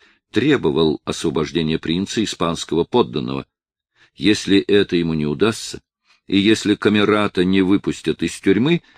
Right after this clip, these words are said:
тогда мы хитростью освободим его, — сказал Олимпио. Я знаю, что ты дружески протянешь мне руку в этом предприятии.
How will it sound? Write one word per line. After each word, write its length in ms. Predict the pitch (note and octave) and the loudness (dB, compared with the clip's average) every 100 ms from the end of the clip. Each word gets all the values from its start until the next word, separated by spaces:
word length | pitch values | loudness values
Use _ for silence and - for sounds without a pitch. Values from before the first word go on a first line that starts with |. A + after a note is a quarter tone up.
| _ _ - | _ _ -2
тогда 380 | G2+ G2 C3 | 0 2 0
мы 160 | C3 B2+ | 2 2
хитростью 840 | - - A2+ - D2 - - C2 - _ - | 0 -2 -2 0 -6 -6 -6 -6 -6 _ -12
освободим 560 | C#2+ F2 D2+ D2 D2+ | -8 -6 -6 -6 -6
его, — 300 | C#2+ D2 D2 _ _ _ _ - | -4 -4 -6 _ _ _ _ -18
сказал 480 | - C#2+ C2+ D2 | -10 -8 -4 -2
Олимпио. 500 | C#2+ C2+ C2+ - B1+ - _ _ _ _ _ _ _ _ _ _ _ _ | -2 -4 -6 -6 -6 -8 _ _ _ _ _ _ _ _ _ _ _ _
Я 260 | - D#2 D#2+ | -4 -2 -2
знаю, 440 | - E2 G#2+ A2 | -2 -2 0 0
что 220 | G2+ - F2 | -2 -4 -2
ты 140 | F2 | -2
дружески 580 | C2 G2 A2 F2+ - D#2+ | 0 0 -2 -4 -8 -10
протянешь 600 | - E2 F#2 F2 C2+ - | -4 -2 0 -2 -4 -8
мне 180 | C#2 C#2 | -6 -4
руку 320 | F#2+ A#2 F2 | -4 -2 -2
в 60 | |
этом 220 | F2 - F2+ | -2 -2 -6
предприятии. 800 | F2+ - F2+ E2+ E2 - E2 | -6 -2 0 2 2 0 -4